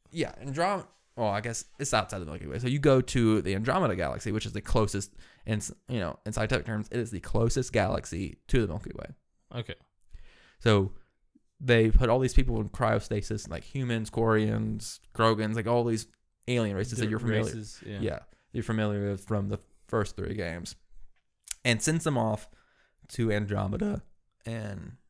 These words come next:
Speaker 2: They wake up and
Speaker 1: they wake up, like, so they gotta find a new place for all these races to settle down. There are problems that crop up from that, and you gotta meet all these new races.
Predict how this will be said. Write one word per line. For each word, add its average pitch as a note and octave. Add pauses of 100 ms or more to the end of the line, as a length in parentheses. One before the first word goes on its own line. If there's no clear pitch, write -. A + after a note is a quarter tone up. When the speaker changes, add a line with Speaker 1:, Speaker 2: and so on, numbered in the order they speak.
(380)
Speaker 2:
They G2+
wake G2
up G2 (260)
and G2
Speaker 1:
they G#2+
wake A#2+
up, A2
like, G#2+ (1000)
so B2
they A2+
gotta A2+
find B2
a A#2
new A2
place G#2+
for F2+
all G#2
these G#2+
races - (260)
to -
settle A#2
down. G#2+ (420)
There G#2
are F2+
problems A2+
that -
crop G#2
up A2
from G#2+
that, G#2
and G2+ (720)
you -
gotta A2
meet A2+
all G#2+
these G2+
new C#3
races. B2